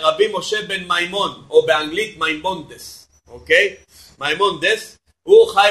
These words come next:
בסביבות האלף מאתיים אחרי הספירה. הוא היה בן אדם חכם מאוד, הוא היה רופא,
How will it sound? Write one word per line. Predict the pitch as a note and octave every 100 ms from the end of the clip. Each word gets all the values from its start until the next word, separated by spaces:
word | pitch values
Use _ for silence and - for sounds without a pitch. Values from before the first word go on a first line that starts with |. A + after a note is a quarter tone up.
| F#3+
בסביבות | C#3 E3 F3 F#3 F3+
האלף | D3+ C#3+ C3+ C3 D#3+ E3+ E3 -
מאתיים | D3 - E3+ D3 B2 - - -
אחרי | - C3 D3
הספירה. | C#3 - C3 C#3 G3 - _ _ _ _ _ _ _ _ -
הוא | A#2 C3
היה | F3
בן | E3+ D#3+
אדם | D3+ F3+
חכם | - D3+ - G3 F3+
מאוד, | F3+ F3+
הוא | E3
היה | F3
רופא, | D#3 - F#3+ G#3